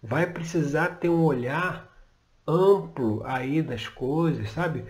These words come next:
Como uma carta que vem numa situação futura, o Rei de Espadas mostra a importância de, a partir do momento que colocar isso pra rodar, colocar isso em prática, ter essa visão ampla em relação ao futuro,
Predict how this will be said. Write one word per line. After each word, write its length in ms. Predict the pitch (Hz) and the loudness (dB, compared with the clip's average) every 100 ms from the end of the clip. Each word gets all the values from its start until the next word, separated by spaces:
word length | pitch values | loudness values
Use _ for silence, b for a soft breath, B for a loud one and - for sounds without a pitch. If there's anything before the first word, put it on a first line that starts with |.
| - - _ _ _ _ _ - | -16 -20 _ _ _ _ _ -6
Como 220 | 135 151 | -2 0
uma 160 | 139 139 | 0 0
carta 400 | - 143 143 - | 4 4 4 -4
que 140 | - | -8
vem 180 | 120 135 | -4 -2
numa 200 | 135 127 | -2 -6
situação 460 | - - 120 - - | -8 -6 -6 -6 -12
futura, 800 | 120 110 143 190 202 143 101 B B B _ | -12 -10 -4 0 2 2 -2 B B B _
o 120 | 131 | -10
Rei 180 | 104 170 | -4 -2
de 120 | 165 | -2
Espadas 540 | 160 - 139 165 165 135 | -4 -6 -4 -2 -2 -4
mostra 540 | 135 147 185 165 156 | -4 -2 -4 -4 -6
a 20 | |
importância 840 | 143 - 113 - - 151 170 160 139 | -6 -8 -10 -12 -8 -4 -4 -6 -8
de, 340 | 120 107 - B B _ | -4 -6 -6 B B _
a 60 | - | -10
partir 180 | 107 120 | -8 -2
do 60 | |
momento 240 | 165 170 - | -2 -2 -6
que 80 | |
colocar 640 | - 160 143 143 165 185 185 | -4 0 0 -2 -4 0 0
isso 440 | 160 180 165 - | 0 0 -2 -8
pra 160 | - 143 | -4 -2
rodar, 680 | 139 127 117 123 151 160 147 | -2 -4 -4 -4 -2 -4 -4
colocar 400 | 127 120 143 143 | -6 -4 -4 -4
isso 240 | 139 127 | -6 -10
em 60 | 107 | -10
prática, 600 | 127 151 175 - 127 - b b b b _ _ _ - | -4 -2 -2 -6 -14 -16 b b b b _ _ _ -2
ter 200 | 151 180 | 2 2
essa 280 | 165 - | 0 -2
visão 720 | 160 147 127 127 151 170 - - | -2 -2 -2 0 0 0 -2 -10
ampla 580 | 156 160 175 170 - 117 | -4 0 0 -2 -4 -6
em 60 | 110 | -4
relação 460 | 113 135 117 143 | -4 -6 -6 -6
ao 80 | 143 | -6
futuro, 800 | 139 131 - 131 143 165 127 95 | -6 -12 -10 -4 0 2 0 -4